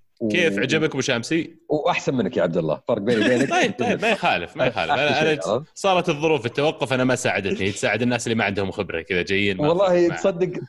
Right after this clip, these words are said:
Speaker 1: تصدق لا، والصراحة مرة متعة، يعني مرة يعني تعطيك دايمنشن مختلف من ناحية إنه أوكي أنا الحين عندي سبب إني أتابع مباراة واتفورد وأستون فيلا، ولا لازم يسجل جاك جريليش، عرفت؟ فمن الناحية هذه بالعكس متعة جدًا. وحتى يعني وأنا أتابع مثلًا قاعد مع ألمو نتابع مباريات اليونايتد أول،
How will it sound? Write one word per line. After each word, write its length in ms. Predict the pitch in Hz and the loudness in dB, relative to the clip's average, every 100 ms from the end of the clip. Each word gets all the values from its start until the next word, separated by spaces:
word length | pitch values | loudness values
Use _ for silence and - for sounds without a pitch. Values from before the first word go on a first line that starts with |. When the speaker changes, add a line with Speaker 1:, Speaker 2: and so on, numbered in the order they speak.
| 170 143 127 | -4 -4 -4
Speaker 1:
تصدق 340 | 180 165 139 | 0 0 2
لا، 160 | 151 101 | 0 0
والصراحة 420 | 95 131 139 - | -2 0 0 2
مرة 200 | 127 107 | 2 2
متعة، 480 | 92 - 80 85 - 107 | 0 0 0 0 0 0
يعني 180 | 98 107 | 2 2
مرة 420 | 123 104 101 95 | 2 2 2 0
يعني 420 | - 185 180 180 - _ - - | -2 -2 0 0 -4 _ -20 -12
تعطيك 300 | - - 147 | -4 0 0
دايمنشن 460 | 117 117 123 127 113 | 2 2 2 0 -2
مختلف 420 | 110 - 104 98 | -2 -2 -4 -2
من 80 | 104 | 0
ناحية 240 | 110 110 - | 0 0 -4
إنه 100 | 101 | -2
أوكي 260 | 113 117 104 | -2 0 0
أنا 100 | 98 | 0
الحين 220 | - 110 | 0 0
عندي 180 | 117 101 | 0 0
سبب 180 | 117 | -2
إني 220 | 107 92 90 | 0 0 0
أتابع 260 | 104 87 | 0 0
مباراة 360 | 85 87 92 - | -2 0 0 0
واتفورد 340 | 98 95 90 90 | -2 -2 -4 -2
وأستون 320 | 87 - 90 | -4 -2 -2
فيلا، 320 | 101 101 123 | 0 2 0
ولا 300 | 110 110 123 | 0 -2 0
لازم 260 | 110 107 90 | 0 -2 -4
يسجل 300 | - 87 78 - 76 | -6 -6 -8 -10 -6
جاك 140 | 82 - | -6 -6
جريليش، 300 | 80 - - 80 | -12 -14 -6 -6
عرفت؟ 160 | - - - - _ | -6 -20 -20 -20 _
فمن 460 | 98 95 - 110 107 | 0 0 -2 -2 -2
الناحية 580 | 139 160 135 120 139 135 | 0 0 0 0 2 2
هذه 140 | 135 | 2
بالعكس 400 | 110 117 - - | 0 0 -2 -2
متعة 240 | 135 98 | -4 -2
جدًا. 420 | 87 104 90 92 - _ _ - | -2 -2 0 -2 -4 _ _ -4
وحتى 640 | 101 107 - - - 135 | 0 0 -2 -6 -4 0
يعني 180 | 120 110 | 2 0
وأنا 340 | 104 104 113 | -2 -2 0
أتابع 300 | 110 127 104 | 2 0 0
مثلًا 340 | 98 101 92 87 | 0 -2 -2 -2
قاعد 200 | 107 98 | -2 0
مع 160 | 87 101 | -2 0
ألمو 180 | 95 92 | 0 0
نتابع 280 | 107 85 | 0 -2
مباريات 520 | 87 90 92 92 - 80 | -4 0 0 0 -2 -6
اليونايتد 540 | 87 101 95 - 92 | -2 0 -2 -6 -4
أول، 380 | 113 113 107 | -2 2 0